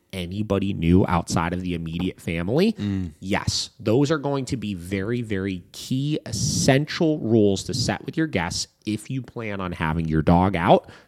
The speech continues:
Speaker 1: to interact with those guests to make sure he moves in the right direction. And the key was because if you do it properly, if you're dealing with a dog that has fear aggression issues, if I call them over to me to pet them, generally speaking,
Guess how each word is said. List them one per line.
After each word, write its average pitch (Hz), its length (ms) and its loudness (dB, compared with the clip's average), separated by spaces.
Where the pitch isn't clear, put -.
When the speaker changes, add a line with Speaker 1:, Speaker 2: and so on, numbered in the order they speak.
Speaker 1:
to 127 140 -4
interact 87 540 -2
with 110 120 -6
those 90 180 -6
guests - 280 -4
to - 60 -4
make 82 140 -6
sure - 80 -4
he 87 100 0
moves 80 140 -6
in 85 80 -6
the 82 60 -4
right 82 160 -6
direction. 196 280 6
And 92 80 -2
the 90 60 -4
key 233 220 6
was 185 160 8
because 98 420 2
if 254 220 -2
you 330 140 4
do 240 160 6
it - 120 6
properly, 117 520 4
if 170 160 4
you're 254 100 0
dealing 220 240 0
with 190 140 0
a - 20 2
dog 147 220 4
that 135 100 4
has 131 140 4
fear 131 200 4
aggression 101 360 0
issues, 73 340 -4
if 214 300 4
I 226 160 6
call 147 540 6
them 180 160 0
over 131 320 6
to - 100 -2
me 131 120 0
to - 80 -2
pet - 360 -6
them, 170 300 2
generally 151 640 2
speaking, - 560 -2